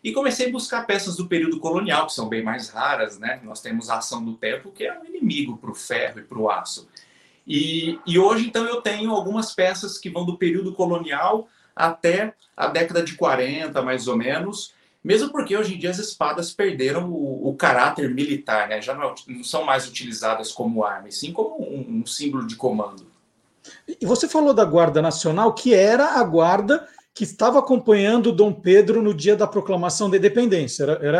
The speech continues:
Speaker 2: era aquilo, a Guarda Nacional?
Speaker 1: Aquela é a Imperial Guarda de Honra.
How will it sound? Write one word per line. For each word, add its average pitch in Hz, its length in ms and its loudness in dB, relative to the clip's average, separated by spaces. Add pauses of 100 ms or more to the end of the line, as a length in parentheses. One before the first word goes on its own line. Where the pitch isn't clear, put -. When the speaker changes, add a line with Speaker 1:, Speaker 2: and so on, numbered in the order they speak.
Speaker 2:
era 165 140 4
aquilo, 190 260 0
a - 20 0
Guarda 170 240 6
Nacional? 175 640 -2 (720)
Speaker 1:
Aquela 196 560 2
é 170 140 0
a 180 40 -4
Imperial 185 520 0
Guarda 214 280 0
de 226 140 -8
Honra. 160 400 -6